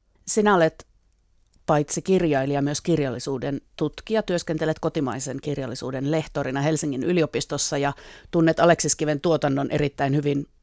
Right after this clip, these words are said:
tutkijana. Mistä sulle tuli idea, että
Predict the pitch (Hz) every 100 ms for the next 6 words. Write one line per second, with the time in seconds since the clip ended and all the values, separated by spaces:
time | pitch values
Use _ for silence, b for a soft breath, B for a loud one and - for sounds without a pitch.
0 | _ _ _ - 180 - 147 104 151 160
1 | B B B B B _ _ _ _ 180
2 | 190 190 170 156 170 156 170 151 135 -
3 | 135